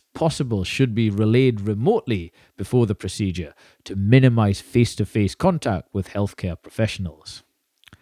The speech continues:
And finally, for emergency contraception,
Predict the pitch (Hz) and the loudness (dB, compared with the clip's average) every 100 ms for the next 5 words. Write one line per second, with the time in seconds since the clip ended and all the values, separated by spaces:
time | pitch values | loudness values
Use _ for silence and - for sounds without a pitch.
0 | _ _ _ _ _ _ _ _ - 95 | _ _ _ _ _ _ _ _ -12 -10
1 | - - 214 190 170 180 190 - - 113 | 0 0 2 4 4 4 0 -8 0 2
2 | 110 113 185 226 202 - 147 - 127 113 | 2 4 4 4 0 -2 -4 -2 -4 -4
3 | 107 117 - - 107 117 | -2 -4 -4 -4 0 0